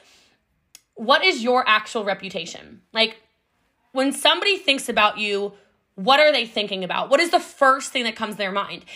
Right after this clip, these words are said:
And maybe if you're taking notes, you can write those things down. Like, what are the things that come to mind when somebody is thinking of you?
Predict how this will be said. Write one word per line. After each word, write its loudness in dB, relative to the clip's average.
And 4
maybe 2
if 0
you're -4
taking -2
notes, 0
you -2
can -2
write 2
those -6
things -8
down. 2
Like, -2
what 4
are 2
the -12
things -2
that -2
come -4
to -4
mind 2
when -8
somebody 0
is -4
thinking -8
of -6
you? -14